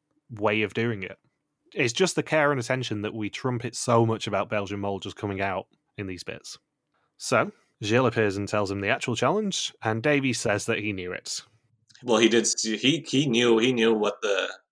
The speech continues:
Speaker 2: challenge was probably gonna be.
Speaker 1: And they get three chances. When they make three mistakes, the challenge will end.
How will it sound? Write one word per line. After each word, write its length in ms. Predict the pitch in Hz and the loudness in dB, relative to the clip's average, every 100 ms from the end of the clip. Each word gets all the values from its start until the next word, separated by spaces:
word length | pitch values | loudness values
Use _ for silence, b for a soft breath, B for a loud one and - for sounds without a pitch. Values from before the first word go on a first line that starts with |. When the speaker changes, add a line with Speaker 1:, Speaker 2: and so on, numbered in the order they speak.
| _ | _
Speaker 2:
challenge 360 | - 110 104 104 | 0 0 0 -6
was 120 | 95 | -10
probably 440 | - 107 104 95 | -6 -2 0 -2
gonna 200 | 95 95 | -4 -4
be. 240 | 90 95 90 - - _ _ _ _ - | -4 -4 -6 -16 -20 _ _ _ _ -12
Speaker 1:
And 120 | 101 | -6
they 60 | 98 | -4
get 120 | 104 | -4
three 180 | - 175 | 0 0
chances. 520 | - 147 151 202 - - | 2 2 2 -2 -4 -4
When 120 | 113 | -4
they 100 | 104 | -2
make 200 | 104 127 | -4 -4
three 160 | - 185 | -2 0
mistakes, 440 | 151 147 139 - | 0 -2 -2 -4
the 60 | 113 | -6
challenge 360 | 113 104 95 | -4 -4 -6
will 120 | 101 95 | -6 -6
end. 280 | - - | -8 -16